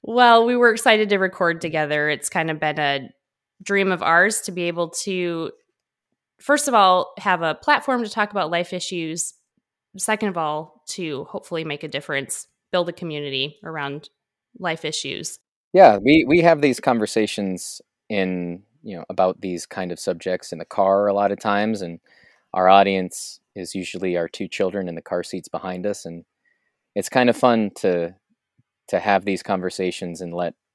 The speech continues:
Speaker 2: our friends in on, uh, on them. And, you know, it's funny that we've, we, as, as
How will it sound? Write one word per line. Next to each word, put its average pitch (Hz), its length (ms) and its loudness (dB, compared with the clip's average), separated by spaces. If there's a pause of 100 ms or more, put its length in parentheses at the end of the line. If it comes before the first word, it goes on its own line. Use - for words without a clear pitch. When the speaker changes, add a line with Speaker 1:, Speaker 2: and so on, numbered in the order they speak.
(140)
Speaker 2:
our 95 100 -4
friends 98 580 -4
in 85 320 -14 (100)
on, 87 360 -16
uh, 87 200 -20 (320)
on 87 200 -8
them. 82 240 -14
And, 85 180 -18 (800)
you 117 60 2
know, 117 40 8
it's 110 100 4
funny 127 260 6
that 95 200 0
we've, 110 360 0 (760)
we, 101 340 -8
as, 101 260 0
as 95 300 -8